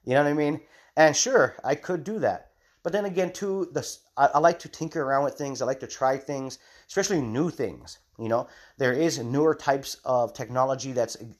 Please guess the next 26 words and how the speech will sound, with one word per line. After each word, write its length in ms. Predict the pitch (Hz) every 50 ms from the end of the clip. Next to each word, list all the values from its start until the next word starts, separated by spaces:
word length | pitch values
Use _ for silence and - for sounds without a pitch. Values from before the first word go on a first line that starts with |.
| -
that 160 | 101 123 104
exists 440 | 113 107 98 - 127 123 127 - -
now 440 | 110 104 104 107 117 139 151 147 - - - - - - - - _ - -
and 180 | 123 120 120
I 60 | 123
wanna 280 | 127 139 147 147 139 -
try 340 | - - - 160 147 135 135
those 220 | 120 107 104 -
things. 200 | - 90 87 95
I 40 | 117
wanna 240 | 117 127 135 139 135
try 260 | - - - 160 143
different 400 | - 143 139 135 - 151 139 -
inverters 640 | - 131 139 120 127 135 131 131 135 139 135 127 131
and 80 | 131
charge 280 | 120 - 127 127 127 -
controllers 680 | - 143 127 - - 143 135 135 135 135 135 135 139 - _ - - - - - - - _ -
and, 640 | 117 113 117 117 113 110 110 110 110 113 107 98 - -
um, 600 | 110 113 110 107 104 101 101 98 101 104 104 92 -
you 80 | 156
know, 120 | 131 113 104
batteries 880 | 107 98 123 120 123 135 147 147 143 143 143 143 139 139 139 135 127
and 120 | 117 110 123
all 140 | 123 123 123
these 180 | 127 117 -
things. 380 | - 131 120 101 80 82 -